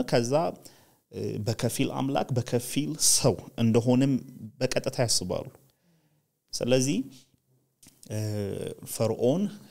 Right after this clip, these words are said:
እ፣ "እስራኤል በኩር ነው፣ ልቀቅ፣ የኔ ልጅ ነው፣ ልቀቅ" ሲባል አልለቅም ስላለ የመጨረሻው ቅጣት በግብፅ ያለን በኩር በጠቅላላ እግዚአብሔር ቀጣ። ስለዚህ የለቀቁበትም አጋጣሚ የመጣው እሱ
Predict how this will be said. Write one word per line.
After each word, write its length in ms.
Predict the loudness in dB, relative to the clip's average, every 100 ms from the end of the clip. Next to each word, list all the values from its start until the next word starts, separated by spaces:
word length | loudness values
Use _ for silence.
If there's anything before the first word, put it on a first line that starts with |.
| -20 -18
እ፣ 100 | -14 -12 -12 -14 -10
"እስራኤል 440 | -4 -2 -2 -2 0
በኩር 360 | -2 -2 -2 -2
ነው፣ 180 | -2 -4 -10 _
ልቀቅ፣ 360 | -4 0 -2 -2 -2
የኔ 240 | 0 2 6
ልጅ 220 | 8 8 6
ነው፣ 180 | 2 2
ልቀቅ" 380 | 2 2 2 -2 -6 -20 _ _ _ _ -12
ሲባል 340 | -8 0 4 4
አልለቅም 440 | 4 0 -2 -4
ስላለ 340 | -4 -4 -2 0
የመጨረሻው 580 | 0 0 -2 -2 -2 -2
ቅጣት 320 | -2 -4 -2
በግብፅ 320 | 0 0 0 0
ያለን 400 | 0 0 0 0
በኩር 340 | 0 0 0 2
በጠቅላላ 600 | 2 2 0 -2 0 0 -2 -4 -20 -20 -20
እግዚአብሔር 480 | -16 -6 -4 0 0
ቀጣ። 240 | -2 -6 -10 -16 -16 _ _ _ _ -14
ስለዚህ 460 | -6 -4 -2 2 2 2
የለቀቁበትም 920 | 2 0 0 -2 -2 -2 -2 -2 -4
አጋጣሚ 420 | -2 -4 -4 -4
የመጣው 440 | -2 -4 -4 0
እሱ 140 | 0